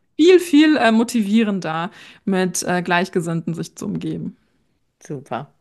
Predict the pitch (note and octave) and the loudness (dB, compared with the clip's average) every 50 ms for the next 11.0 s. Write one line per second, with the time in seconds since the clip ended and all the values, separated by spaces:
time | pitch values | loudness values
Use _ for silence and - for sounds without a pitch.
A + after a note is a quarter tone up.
0 | _ _ - F3 D#3+ - E3 D#3+ D#3 D#3 D3+ D3 - _ - - C#3+ - - - | _ _ -12 -10 -10 -10 -10 -10 -8 -8 -10 -10 -14 _ -16 -16 -16 -16 -14 -12
1 | - C3 - - - - - - - _ - G3 G3 G3 G3 - F3 F3 E3+ - | -12 -12 -12 -12 -20 -20 -20 -20 -18 _ -4 -4 -2 -2 -2 -4 -4 -4 -4 -2
2 | G3 F3 F#3 - - E3 C#3 E3 E3 - - F3+ E3+ E3 - - C3+ C3 C3+ C#3+ | -4 -6 -6 -6 -4 -4 -4 -4 -4 -4 -4 -4 -4 -4 -4 -4 -2 -2 -2 -4
3 | D3 C3 D3+ D#3+ D#3 D#3 D#3 D3+ D3+ D3+ - - A3 G#3+ G3 F#3 G3 F#3+ F#3+ F#3 | -6 -8 -8 -8 -8 -8 -8 -10 -10 -8 -2 -2 0 0 0 -2 -6 -6 -4 -4
4 | D#3+ C#3+ C3 - - - - _ - - - - - _ _ - - G#3+ A3 A3 | -6 -6 -8 -10 -16 -20 -20 _ -20 -20 -20 -20 -20 _ _ -4 -2 0 0 0
5 | A3 A3+ A#3+ A#3 _ _ _ - A#3+ A3 D4 F4 E4+ E4+ D#4+ C#4+ C4+ C4+ C4 B3+ | -2 -6 -8 -10 _ _ _ -10 -6 -4 -4 -2 -2 -2 -2 -4 -4 -4 -4 -2
6 | B3+ A#3+ A#3+ B3 B3+ B3+ B3+ B3+ _ _ _ - B3 B3+ - - - C4+ C4 - | 0 0 0 0 0 -2 -6 -10 _ _ _ -10 -10 -10 -8 -8 -10 -8 -6 -2
7 | B3 A#3+ B3+ B3 - - B3 A#3 A#3+ A#3 A#3 A#3+ A#3 A3+ A3 A#3 A#3 A3 A3+ G#3+ | -2 -2 -2 -2 -6 -6 -4 -2 -2 -2 0 0 -2 -4 -4 -4 -6 -6 -6 -6
8 | A3+ G#3 G#3 G#3+ - G#3 - - - G#3 - - C4 C4 - C4+ A3+ A3 G#3 - | -6 -6 -6 -8 -8 -8 -10 -10 -10 -10 -6 -6 -6 -4 -4 -6 -6 -6 -8 -8
9 | - F#3+ F#3 - E3+ D#3+ - - - B2+ C3 - - - - C3+ - - C#3 - | -10 -10 -8 -6 -8 -8 -6 -6 -8 -8 -8 -10 -14 -16 -16 -14 -14 -16 -16 -16
10 | - - D#3 _ _ _ - E3+ B3+ - - - _ - - - - - - - | -18 -20 -20 _ _ _ -6 -6 -6 -6 -8 -14 _ -18 -18 -18 -18 -20 -20 -20